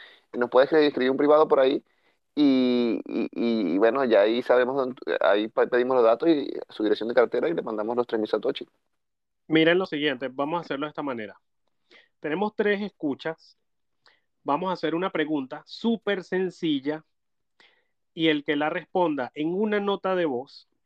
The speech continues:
Speaker 2: se va a ganar los tres mil satoshis. Luego, para hacer el, la transferencia, eh, si se van a mi perfil, porque no sé si ustedes lo tengan, ahí van a encontrar, eh, una página web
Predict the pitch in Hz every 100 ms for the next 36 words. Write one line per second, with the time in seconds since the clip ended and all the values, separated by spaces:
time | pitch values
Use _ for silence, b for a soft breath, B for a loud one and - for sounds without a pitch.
0 | _ _ - 175 143 151 143 147 190 202
1 | 151 120 123 - 180 - - _ _ _
2 | _ _ _ _ _ _ _ _ _ b
3 | b b b - _ 165 185 170 170 185
4 | _ _ _ 156 147 143 139 - 156 170
5 | 190 190 190 196 180 208 175 160 202 190
6 | _ _ 151 151 143 151 156 165 190 165
7 | 180 175 196 180 185 139 170 _ _ 143
8 | 139 139 135 156 175 180 170 185 196 160
9 | 151 170 _ _ _ - 208 180 170 185
10 | 185 190 180 170 - - 165 156 160 156
11 | 165 175 185 185 185 185